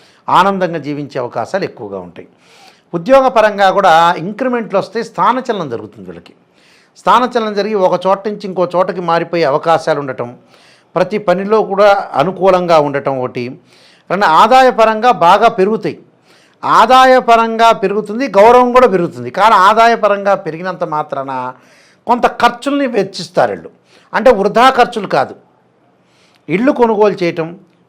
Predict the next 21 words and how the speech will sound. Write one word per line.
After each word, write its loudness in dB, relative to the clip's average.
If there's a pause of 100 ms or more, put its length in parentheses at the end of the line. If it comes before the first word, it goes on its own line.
విలువైన 0
బంగారు 2
ఆభరణాలు 0
కొనుగోలు -8
చేయటం, -10 (520)
పిల్లల 4
విషయంలో -2
ఖర్చు -6
పెట్టడం, -6
పిల్లల -2
పెళ్ళిళ్ళకు -6
ఖర్చు -12
పెట్టే -6
అవకాశాలు -8
ఎక్కువ -14
ఉంటాయి. -20 (600)
అంటే 4
మనం 0
లైఫ్ 0
లాంగ్లో 4
ఏదైతే 0